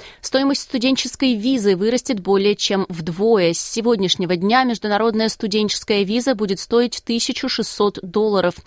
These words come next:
Она стоила семьсот десять долларов в предыдущем финансовом году.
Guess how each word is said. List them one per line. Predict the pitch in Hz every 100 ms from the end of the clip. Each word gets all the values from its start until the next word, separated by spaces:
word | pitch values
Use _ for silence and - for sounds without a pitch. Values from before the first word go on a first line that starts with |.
| - - -
Она | 190 202
стоила | 240 220 220
семьсот | - 214 - 240
десять | 175 202 190 - 151
долларов | 185 202 240 254
в | -
предыдущем | 208 180 170 202 -
финансовом | 208 190 180 170 202 190
году. | 185 175 202